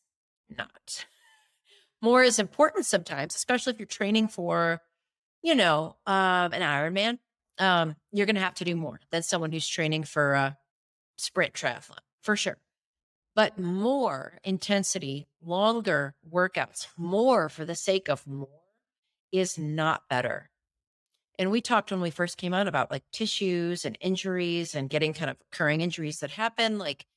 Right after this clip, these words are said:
people wanting to prevent that. You said, "Well, we'll talk about that today." So I think we should dive into that a little bit here. You know, our tissues are responding, and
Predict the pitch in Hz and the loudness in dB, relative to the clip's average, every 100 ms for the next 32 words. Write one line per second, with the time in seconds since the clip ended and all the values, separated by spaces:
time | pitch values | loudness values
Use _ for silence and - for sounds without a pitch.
0 | _ _ _ - 202 196 180 165 160 - | _ _ _ -4 -2 0 0 0 -4 -10
1 | 175 208 208 196 156 156 196 170 180 202 | 0 0 2 0 0 -4 -4 -4 -6 -8
2 | - 214 - - - 139 151 143 208 202 | -8 -6 -6 -6 -2 -2 -2 -4 -2 -2
3 | 135 151 151 - 180 196 - - - _ | -2 -4 -4 -6 -8 -10 -10 -12 -16 _
4 | - 165 170 160 139 139 151 151 - - | -4 -2 -2 0 0 -2 -4 -8 -8 -4
5 | 151 - _ _ _ _ _ - 233 226 | -2 -4 _ _ _ _ _ 0 4 4
6 | 226 220 302 320 277 208 190 170 - 180 | 2 0 0 -2 2 2 2 -2 0 2
7 | 190 170 139 143 _ _ _ _ _ _ | 2 0 -4 -6 _ _ _ _ _ _
8 | _ _ 175 214 196 147 143 | _ _ 0 4 4 2 -2